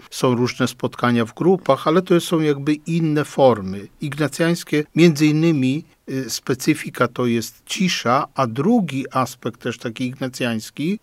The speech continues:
to jest to, że ktoś towarzyszy podczas rekolekcji, czyli są tak zwane rozmowy z osobą towarzyszącą podczas,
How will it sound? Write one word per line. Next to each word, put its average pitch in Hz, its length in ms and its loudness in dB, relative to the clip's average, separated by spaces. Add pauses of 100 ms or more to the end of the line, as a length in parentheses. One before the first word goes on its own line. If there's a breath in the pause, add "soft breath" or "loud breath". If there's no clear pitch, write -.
to 135 140 0
jest 175 300 2
to, 156 160 2
że 147 460 2
ktoś - 460 0
towarzyszy 143 1160 2 (160)
podczas - 460 -4
rekolekcji, 127 640 -2
czyli 143 240 -4
są 143 240 -4
tak 139 140 -2
zwane 131 400 -2 (260 loud breath)
rozmowy 135 560 2
z 123 100 -6
osobą 123 500 -4
towarzyszącą 120 1040 -4
podczas, - 500 -8